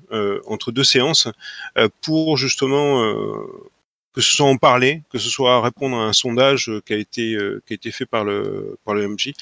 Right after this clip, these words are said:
Il peut être simple, ce sondage. En quelques questions, hein. Quels sont les points qui t'ont plu, les points qui t'ont déplu, et une conclusion générale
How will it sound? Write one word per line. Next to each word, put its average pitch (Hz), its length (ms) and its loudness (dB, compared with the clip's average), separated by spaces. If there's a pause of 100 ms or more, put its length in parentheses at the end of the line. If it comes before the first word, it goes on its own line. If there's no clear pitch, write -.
(300)
Il 127 80 0
peut 160 100 4
être 147 120 4
simple, 180 260 4
ce 123 100 -2
sondage. 110 400 0
En - 300 -20
quelques 123 300 0
questions, 127 520 -2
hein. 101 220 -8
Quels 110 100 -4
sont - 160 -2
les 110 120 -2
points 117 500 0
qui - 160 -14
t'ont 107 160 -8
plu, 117 240 -6
les 120 100 0
points 117 140 -8
qui - 100 -16
t'ont 113 160 -8
déplu, 120 640 0
et 101 440 0
une 101 160 -10
conclusion 107 420 -8
générale 104 320 -4